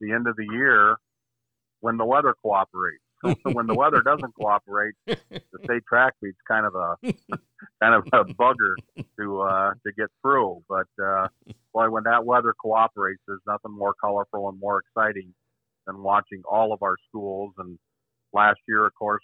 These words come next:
Speaker 1: was the first day of the three-day state track meet, and everybody all at one site. And I think that overall went over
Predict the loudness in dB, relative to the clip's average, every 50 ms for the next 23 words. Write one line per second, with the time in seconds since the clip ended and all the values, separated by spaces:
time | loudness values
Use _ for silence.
0 | -8 -18 -18 _ _ _ -6 -4 -4 -4 -4 _ -6 -4 -2 -2 -4 -6 -10 -18
1 | _ -6 -4 -4 -4 -2 -4 -4 -4 -6 _ -8 -8 -8 -8 _ -2 0 2 2
2 | 0 0 -4 -10 -10 -8 -8 -10 _ _ _ _ _ _ _ _ _ _ _ _
3 | -12 -6 -2 0 0 0 0 0 0 0 0 0 -2 -4 -8 -10 -16 _ _ _
4 | _ _ _ -8 -4 -2 0 0 0 -2 -4 -4 -4 -4 -4 -6 _ -4 -2 0
5 | 0 -2 -4 _ -8 -8 -8 -8 -8 -14 -12 -6 -4 -2 -2 -4 _ _ _ _
6 | _ _ _ -8 -6 -4 -2 0 0 2 2 0 0 -2 -4 -6 -6 -6 -10 -10
7 | -8 -10 -10 -10